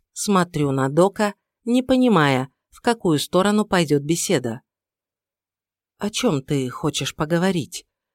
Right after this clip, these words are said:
С колотящимся сердцем – Решаюсь все-таки спросить. «Ты снова закрылась в себе. Ходишь с непроницаемым лицом, много думаешь, молчишь. Было бы легче разделить все тревоги с близкими».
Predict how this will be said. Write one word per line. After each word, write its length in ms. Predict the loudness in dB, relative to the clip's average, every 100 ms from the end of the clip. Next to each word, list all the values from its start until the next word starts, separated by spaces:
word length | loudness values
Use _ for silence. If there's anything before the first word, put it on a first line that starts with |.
| _
С 120 | -12
колотящимся 800 | -4 -2 0 -2 -4 -4 -6 -6
сердцем – 640 | -2 -2 -2 -2 -4 -4 _ _ _
Решаюсь 920 | -4 0 0 2 2 4 2 0 -6
все-таки 500 | -4 0 0 0 -4
спросить. 720 | -6 -4 -4 -2 -6 -8 -14 -20 _ _ _ _ _ _ _ _ _ -4
«Ты 140 | -2
снова 500 | 0 2 2 4 2
закрылась 580 | 0 -2 0 0 0 -2
в 100 | -6
себе. 500 | -4 -4 -2 -4 -6 _ _ _ _
Ходишь 480 | 0 2 2 -2
с 60 | -2
непроницаемым 880 | -2 0 0 0 0 0 0 0 0
лицом, 560 | -2 -2 0 0 -2 _ _ _ -2
много 420 | 4 4 4 2
думаешь, 640 | 0 0 0 0 -2 -8 _ _
молчишь. 720 | 0 2 0 -2 -4 -4 -8 _ _ _ _ _ 0
Было 240 | 4 4
бы 140 | 4
легче 400 | 4 2 2 0
разделить 420 | 0 0 0 0 -2
все 160 | -4
тревоги 440 | -2 -2 0 0 -2
с 100 | -4
близкими». 680 | -2 -2 -4 -4 -4 -6